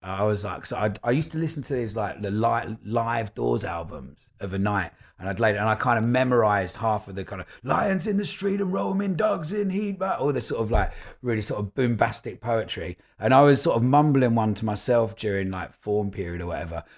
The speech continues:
And my teacher was like, "Anything you want to share with the class, Jay?" And I was like,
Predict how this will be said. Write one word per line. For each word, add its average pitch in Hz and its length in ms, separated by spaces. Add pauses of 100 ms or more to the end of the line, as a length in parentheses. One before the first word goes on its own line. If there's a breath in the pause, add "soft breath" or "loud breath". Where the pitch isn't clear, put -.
(120)
And 92 80
my 101 80
teacher 104 380
was 92 140
like, 90 180 (200)
"Anything 165 300
you 175 100
want 175 120
to 160 80
share 185 280
with 180 140
the 175 80
class, 185 320
Jay?" 196 240
And 165 160
I - 20
was 135 140
like, 120 180